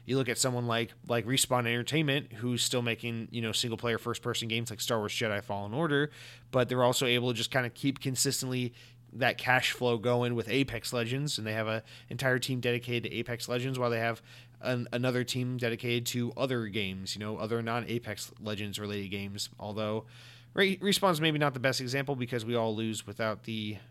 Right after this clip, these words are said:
without the development and the confirmation of a Titanfall three.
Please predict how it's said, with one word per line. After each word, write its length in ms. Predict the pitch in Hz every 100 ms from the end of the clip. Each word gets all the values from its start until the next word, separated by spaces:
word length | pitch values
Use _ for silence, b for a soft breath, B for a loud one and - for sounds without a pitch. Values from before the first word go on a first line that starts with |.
| -
without 220 | 117 110
the 60 | 120
development 540 | 104 113 117 113 117
and 140 | 110 104
the 160 | 101
confirmation 640 | - 117 110 110 113 - 117
of 220 | - 95
a 120 | 98
Titanfall 480 | 98 107 101 - 95
three. 340 | - 117 127